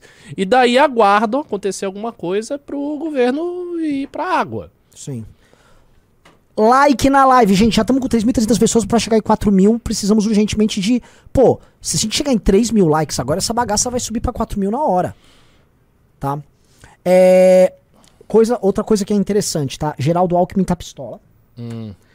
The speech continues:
Speaker 2: É,
Speaker 1: Por
Speaker 2: e-,
Speaker 1: quê?
Speaker 2: ele foi claramente encostado ali, né? Aquele negócio de indústria e comércio,
Speaker 1: Ah,
Speaker 2: de
Speaker 1: sim, sim, sim.
Speaker 2: industrialização.
Speaker 1: Empurraram ele pra ele não ter nenhum tipo
Speaker 2: É.
Speaker 1: de protagonismo.
Speaker 2: Ele colocou algumas pessoas em algumas áreas de interesse dele, como, por exemplo,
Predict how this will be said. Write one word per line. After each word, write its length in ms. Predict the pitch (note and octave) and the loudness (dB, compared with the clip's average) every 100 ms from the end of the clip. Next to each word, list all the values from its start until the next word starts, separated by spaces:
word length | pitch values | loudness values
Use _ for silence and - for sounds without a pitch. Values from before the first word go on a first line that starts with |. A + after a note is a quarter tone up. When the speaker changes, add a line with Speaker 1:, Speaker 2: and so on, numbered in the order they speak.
| _ - | _ -6
Speaker 2:
É, 120 | C#3+ | -4
Speaker 1:
Por 120 | D#3 F3+ | 0 0
Speaker 2:
e-, 40 | |
Speaker 1:
quê? 60 | C3 | 2
Speaker 2:
ele 220 | F3 F3 | 2 2
foi 160 | - | 0
claramente 680 | F3 G3+ G#3+ B3 G3+ G3+ G#3+ | -2 -2 -2 0 -2 -4 -6
encostado 840 | G#3 - A3 - - E3+ F3 E3+ B2+ | -6 -4 -4 -6 -10 -8 -8 -8 -8
ali, 180 | C3 | -8
né? 100 | C#3 B2+ | -8 -8
Aquele 180 | - | -10
negócio 280 | C3 B2+ A#2 | -10 -6 -6
de 120 | A#2+ A#2+ | -6 -6
indústria 360 | A2+ A2 B2+ - | -8 -8 -10 -14
e 20 | |
comércio, 720 | - A2+ A2 C#3+ D#3 C#3 F4 | -18 -16 -14 -14 -14 -12 -6
Speaker 1:
Ah, 220 | C4+ F#3 D3+ | 0 2 0
Speaker 2:
de 40 | |
Speaker 1:
sim, 20 | C3 | -2
sim, 40 | |
sim. 60 | C#3+ | -6
Speaker 2:
industrialização. 560 | B2+ - - - C3 D3+ | -6 -6 -6 -4 -2 -2
Speaker 1:
Empurraram 420 | D3+ D3+ E3+ F3 | 0 2 2 0
ele 140 | E3+ F#3+ | -4 -4
pra 100 | G3+ | -8
ele 100 | G#3 | -8
não 120 | G3 | -10
ter 260 | - F3+ | -8 -8
nenhum 200 | F#3 F#3 | -6 -8
tipo 100 | E3+ D#3 | -6 -6
Speaker 2:
É. 60 | |
Speaker 1:
de 60 | F3+ | -6
protagonismo. 760 | F#3 F#3 F#3 F3 C#3+ F2 D#2+ | -10 -10 -10 -10 -12 -14 -6
Speaker 2:
Ele 300 | E3+ A3+ A#3+ | 2 2 2
colocou 500 | A#3 - G#3+ G3 G3+ | -2 2 2 4 4
algumas 440 | G3 F3+ F#3 A3 - | 6 4 2 0 2
pessoas 440 | F#3+ - - F#3 | 0 0 0 0
em 40 | E3 | 2
algumas 440 | E3+ E3+ D#3 C3+ | 0 -2 -2 -2
áreas 240 | D3+ D3 | -2 -2
de 80 | C3 | -2
interesse 400 | D3+ D3 C#3 - C#3+ | -2 -4 -4 -6 -4
dele, 180 | D3 | -4
como, 240 | C#3+ D3 C3+ | -2 -4 -2
por 160 | D3 | -2
exemplo, 360 | C3+ C#3+ C3 D3 | -2 -4 -4 -6